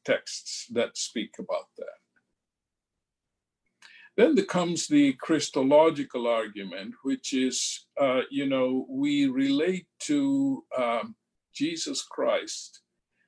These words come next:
as the center of our spiritual lives and as the key cornerstone, cornerstone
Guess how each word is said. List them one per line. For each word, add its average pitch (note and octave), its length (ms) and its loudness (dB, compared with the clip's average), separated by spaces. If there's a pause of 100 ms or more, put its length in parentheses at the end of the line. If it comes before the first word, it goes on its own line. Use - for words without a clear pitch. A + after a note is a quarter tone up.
(220)
as C3+ 260 2
the C3 140 0
center D3+ 720 0
of C3 240 -4
our B2 160 0
spiritual A#2+ 720 -4
lives G2 840 -6 (460)
and C3+ 260 0 (120)
as C3 280 -2
the A#2+ 460 -2 (240)
key E3+ 320 -4
cornerstone, A#2+ 1200 -2 (600)
cornerstone G2+ 1120 -4